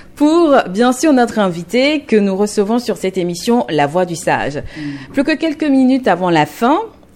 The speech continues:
Speaker 1: on va faire un petit rappel pour ces personnes qui nous ont pris au vol ou qui viennent,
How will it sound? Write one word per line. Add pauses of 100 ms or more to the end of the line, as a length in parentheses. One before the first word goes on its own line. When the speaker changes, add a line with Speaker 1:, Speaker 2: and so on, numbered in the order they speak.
(120)
Speaker 1:
on
va
faire
un
petit
rappel
pour
ces
personnes
qui
nous
ont
pris
au
vol
ou
qui
viennent,